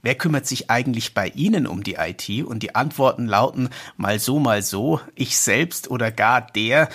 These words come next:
der besonders schnell auf dem Smartphone tippen kann,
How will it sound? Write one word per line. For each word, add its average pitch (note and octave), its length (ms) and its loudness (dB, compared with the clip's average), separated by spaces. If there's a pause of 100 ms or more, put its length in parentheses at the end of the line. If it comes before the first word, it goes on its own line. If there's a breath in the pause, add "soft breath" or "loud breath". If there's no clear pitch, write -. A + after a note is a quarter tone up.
(200 loud breath)
der B2 100 4
besonders B2 540 0
schnell C3 240 2
auf A2+ 140 0
dem G#2+ 120 -4
Smartphone G#2 580 0
tippen A2 300 -4
kann, A#2 280 2